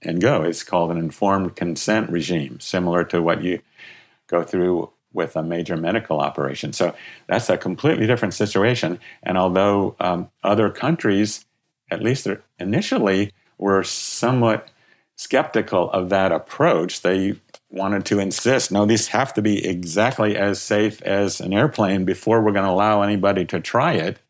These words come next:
interestingly, it turns out that allowing people to experience some, some risks like this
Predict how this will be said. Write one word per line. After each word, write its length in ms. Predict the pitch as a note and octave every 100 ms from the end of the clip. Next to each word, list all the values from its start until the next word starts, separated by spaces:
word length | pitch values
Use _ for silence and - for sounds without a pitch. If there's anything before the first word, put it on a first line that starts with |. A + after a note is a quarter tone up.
| _ _ _ _ _ _ _ B2+
interestingly, 760 | D#3 B2+ - G#2 G2 G2+ A#2+ G#2
it 100 | -
turns 280 | A2 G#2+
out 260 | G#2 G2+ G#2+
that 300 | G2 F#2 - - _ _ _ _ -
allowing 540 | F2+ F#2+ G2+ A2 G#2+
people 340 | - A2+ G#2+ G2
to 500 | - G2+ F#2+ F#2+ E2+ _ _ _ _ _ _ _ _
experience 640 | F2 - A2+ A#2 B2 A2 -
some, 320 | G#2+ G2 -
some 240 | - F#2+
risks 400 | G#2 A#2+ - -
like 220 | F#2 F#2 -
this 380 | F#2 G2+ -